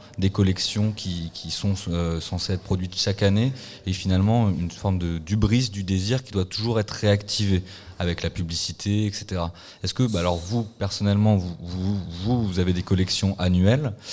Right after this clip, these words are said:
euh, et est-ce que c'est encore compatible, ce modèle, avec, euh, l'anthropocène qui serait l'ère dans laquelle on,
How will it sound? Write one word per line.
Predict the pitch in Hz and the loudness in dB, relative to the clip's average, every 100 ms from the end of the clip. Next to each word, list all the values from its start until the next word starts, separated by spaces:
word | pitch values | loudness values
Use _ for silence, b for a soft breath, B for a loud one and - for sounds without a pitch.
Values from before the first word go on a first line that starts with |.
| B B 90 | B B -2
euh, | 90 87 87 87 85 | 2 4 2 0 0
et | 87 | -2
est-ce | - | 0
que | 131 | 0
c'est | - | 2
encore | 92 107 - | 2 0 0
compatible, | 104 98 95 - 123 98 | 0 2 0 0 0 0
ce | - | 0
modèle, | 92 90 107 | 0 2 2
avec, | 101 87 87 87 | 2 0 -4 -6
euh, | 82 82 82 | -6 -6 -2
l'anthropocène | 92 95 98 90 - 107 104 | 0 2 0 -2 -2 -2 -2
qui | 95 | -6
serait | - 87 | -4 0
l'ère | 98 | 2
dans | 95 | 2
laquelle | 85 82 92 | 0 0 -2
on, | 90 | -2